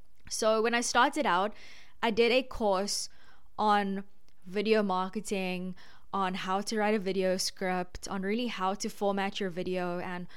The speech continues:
also convey your content the right way. And I've always been a shy person and a more introverted person in life. I was the kid who mainly stayed at home on weekends, preferred chilling in my room,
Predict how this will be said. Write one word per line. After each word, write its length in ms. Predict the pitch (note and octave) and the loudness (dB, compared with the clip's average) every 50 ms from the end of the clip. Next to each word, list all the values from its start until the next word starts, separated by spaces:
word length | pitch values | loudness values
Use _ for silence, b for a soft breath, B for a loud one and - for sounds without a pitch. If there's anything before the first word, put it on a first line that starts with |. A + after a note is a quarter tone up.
| B B B B - - - | B B B B -12 -10 -2
also 320 | - A#3+ C#4 C4+ - D#4+ D4+ | 2 2 2 4 2 -2 0
convey 480 | - C4+ A#3+ G#3 E3+ F#3+ F#3 F#3+ G3 | 0 2 2 2 0 0 0 2 2
your 200 | G3+ G3 G3+ F#3+ | 2 2 2 0
content 760 | F#3+ - - - G3 F#3+ F#3+ F#3+ - G3 F#3 F#3 F#3+ F#3+ - - | -2 -4 -4 -4 -4 -4 -4 -6 -6 -6 -6 -6 -6 -8 -8 -8
the 140 | - F3 F#3+ | -6 -4 -2
right 340 | F#3 F3 F3+ F3+ F#3 - - | -2 -2 -2 -4 -6 -6 -8
way. 380 | E3 F3 F3+ - - - - - B B B B B B B B B B B B B - | -6 -6 -6 -6 -6 -8 -10 -12 B B B B B B B B B B B B B 0
And 140 | A3+ A#3+ A#3+ | 2 4 6
I've 160 | A#3+ A#3+ A3+ | 6 4 4
always 340 | - - A#3+ C4 E4 F4+ C4+ | 4 4 4 6 6 4 4
been 200 | - B3+ B3+ A#3 | 2 0 0 2
a 40 | B3+ | 2
shy 300 | - - - A#3 G#3 G#3+ | 0 0 2 2 2 2
person 720 | G#3+ - - G#3 F3+ F3+ F#3+ - - A3+ A#3 A#3+ B3 A3+ | 2 0 -2 0 0 0 0 0 0 0 2 2 2 0
and 160 | - A3+ A3+ | 0 2 4
a 100 | A#3+ A#3 | 4 4
more 300 | A3 G3 G3 G3 G3+ F#3+ - - | 4 2 2 2 0 -2 -2 -2
introverted 640 | A3 G#3 F#3+ - A3 F#3 F#3 G3+ G3 G3 - A3 F3+ | -2 -2 0 -2 -2 -2 0 0 -2 0 -2 -6 -6
person 380 | - G#3 F#3 F#3 F#3+ - F#3+ F#3+ | -4 -4 -4 -4 -4 -6 -6 -6
in 100 | F#3+ F3 | -6 -4
life. 380 | E3+ F3 E3+ F3 F3+ G3+ A3 - | -4 -4 -2 -2 -2 -2 -2 0
I 140 | - G3+ | 0 0
was 180 | G3+ G#3 G#3 G3+ | 2 2 0 -2
the 80 | A3 A3 | -4 -6
kid 260 | - - G#3 F#3+ F#3+ | -4 -2 -4 -2 -2
who 80 | G3+ | -2
mainly 360 | G3 F3+ F3+ F3+ F#3 F#3 F#3+ G3 | -4 -4 -4 -6 -6 -6 -6 -6
stayed 260 | G3 - G3 F#3+ F#3 | -6 -4 -4 -4 -4
at 80 | F#3 | -4
home 240 | F#3+ F#3 F3 F3+ F3+ | -4 -4 -4 -4 -4
on 140 | F#3 F3+ F3 | -4 -6 -6
weekends, 640 | F3+ F3+ F3 - F#3+ F3+ F3+ F3+ F3+ F3+ F3+ - - b b b b b b b b b b - | -8 -8 -8 -6 -6 -6 -6 -6 -6 -8 -8 -8 -10 b b b b b b b b b b -10
preferred 560 | - - A#3 A3 - - G#3+ G#3+ G#3 G#3+ G#3 G#3 | -4 -4 -4 -4 -2 -2 0 2 2 2 0 -2
chilling 320 | - A3+ G3+ G3 G3+ G3+ | -2 -2 0 0 0 -2
in 100 | G3+ G3+ | -2 0
my 140 | G3 G3 G3+ | 0 0 0
room, 560 | G3 F3+ F3+ F3+ F#3 F#3 F#3 F#3 F3+ F3+ F3+ | 0 0 0 -2 0 0 -2 -2 -4 -4 -6